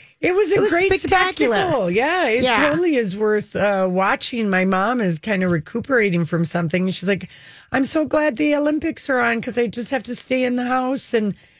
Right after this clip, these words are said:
Speaker 1: I go, "You got the Olympics and gymnastics are starting when?" That's the
Speaker 2: Okay, so
Speaker 1: big one
Speaker 2: here's
Speaker 1: my
Speaker 2: the
Speaker 1: mom
Speaker 2: thing.
Speaker 1: loves.
Speaker 2: So the gymnastics are really kinda starting Sunday, Monday.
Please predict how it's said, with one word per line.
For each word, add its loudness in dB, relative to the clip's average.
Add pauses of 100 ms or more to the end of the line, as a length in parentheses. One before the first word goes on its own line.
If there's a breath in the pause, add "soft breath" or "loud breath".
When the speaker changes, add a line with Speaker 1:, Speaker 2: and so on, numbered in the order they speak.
(220 soft breath)
Speaker 1:
I 0
go, 2
"You 2
got 0
the 0
Olympics 0
and 2
gymnastics 0
are 0
starting 0
when?" 2
That's 0
the 0
Speaker 2:
Okay, 4
so 2
Speaker 1:
big 0
one 4
Speaker 2:
here's 4
Speaker 1:
my 2
Speaker 2:
the 0
Speaker 1:
mom 2
Speaker 2:
thing. 4
Speaker 1:
loves. 2
Speaker 2:
So 0
the 0
gymnastics 0
are 2
really 2
kinda 0
starting 2
Sunday, 2
Monday. 2